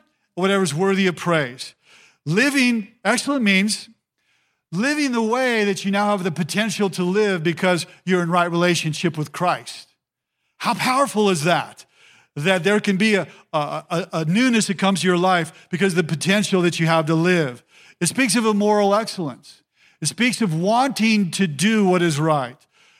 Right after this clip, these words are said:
to possess, uh, good virtues, values, truth, kindness, excellence. And lastly, worthy of praise.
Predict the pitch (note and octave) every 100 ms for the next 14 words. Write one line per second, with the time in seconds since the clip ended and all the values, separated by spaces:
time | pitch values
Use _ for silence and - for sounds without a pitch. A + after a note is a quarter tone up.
0 | _ - G3+ G3+ G3+ D3 A#3 C4 - -
1 | F3+ - _ - F3+ G3+ D#3+ G3+ A3+ -
2 | - C#3+ B2 - - C#3 F3 G3+ G#3+ D3+
3 | B2+ - - _ _ _ _ - - A3+
4 | G#3+ D#3 B2 - _ _ _ - - F#3+
5 | G#3+ G#3+ G#3 F3+ D3+ B2 A2+ - _ _
6 | _ _ _ _ _ _ - F3 - -
7 | B2 A#2 D#3 F3+ G3 G3+ - E3+ D#3 E3+
8 | D#3+ D3+ C#3+ - C#3+ A#2+ B2+ -